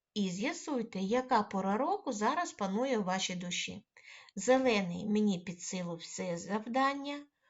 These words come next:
жовтий: «Все було легко та просто», помаранчевий: «Було складно», синій: «Мені потрібна допомога».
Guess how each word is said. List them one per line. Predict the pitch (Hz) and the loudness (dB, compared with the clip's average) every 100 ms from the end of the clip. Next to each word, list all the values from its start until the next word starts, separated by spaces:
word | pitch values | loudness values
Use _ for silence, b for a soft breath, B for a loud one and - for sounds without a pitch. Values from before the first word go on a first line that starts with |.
| _ - | _ -6
жовтий: | 285 294 226 - - 185 - - | 2 4 4 -2 -16 -16 -18 -14
«Все | - 349 | -2 0
було | 269 226 226 226 | 2 4 4 4
легко | 233 208 208 - 175 | 4 2 0 -8 -6
та | 175 | -6
просто», | 175 180 196 285 - - - _ _ b b b b b b _ - | -4 -2 -2 -4 -6 -8 -10 _ _ b b b b b b _ 2
помаранчевий: | 269 330 320 240 208 - - - - | 4 6 6 6 4 0 -2 -4 -6
«Було | 185 208 190 175 | 0 2 2 0
складно», | - 202 220 320 - 196 185 - _ _ _ _ - | -2 2 4 4 2 -6 -6 -10 _ _ _ _ -12
синій: | - - 196 226 320 208 - _ - | -8 -2 0 0 -2 -4 -6 _ -4
«Мені | 185 185 320 | -2 0 0
потрібна | 254 - 208 214 190 | -2 -2 -2 -2 -2
допомога». | 180 180 175 170 185 180 | -4 -4 -4 -4 -6 -8